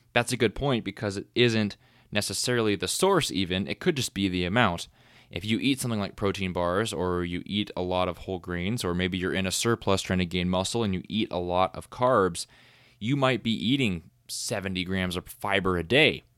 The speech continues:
especially if you're sticking to whole food sources, and especially if you're having protein bars and stuff like that. If you're doing that, it's important to keep track of that number, because if you have seventy to ninety grams of fiber per day,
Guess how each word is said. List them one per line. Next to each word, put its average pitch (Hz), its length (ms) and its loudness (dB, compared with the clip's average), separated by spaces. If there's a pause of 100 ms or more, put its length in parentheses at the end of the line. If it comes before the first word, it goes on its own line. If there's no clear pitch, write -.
(580)
especially - 400 -2
if 98 80 -8
you're 92 80 -8
sticking 95 300 -8
to 87 80 -6
whole 95 180 -2
food 90 240 -6
sources, 127 640 -2 (480)
and 123 240 2
especially 98 400 -2
if 87 80 -10
you're 90 100 0
having 90 180 -2
protein 104 400 -2
bars 85 260 0
and 85 80 -4
stuff - 200 -6
like 85 160 -8
that. 87 280 -4
If 87 120 -12
you're 117 120 -2
doing 135 280 4
that, 92 260 2 (760)
it's 101 120 -2
important 113 340 -2
to - 40 -14
keep 123 140 -2
track 117 240 2
of 107 60 -2
that 90 120 -2
number, 92 260 -2
because 90 320 -8
if 90 120 -10
you 104 100 0
have 98 240 0
seventy 92 600 0
to 87 80 -4
ninety 92 480 -2
grams 92 340 -2
of 85 80 -8
fiber 95 380 2
per 87 180 -6
day, 92 540 2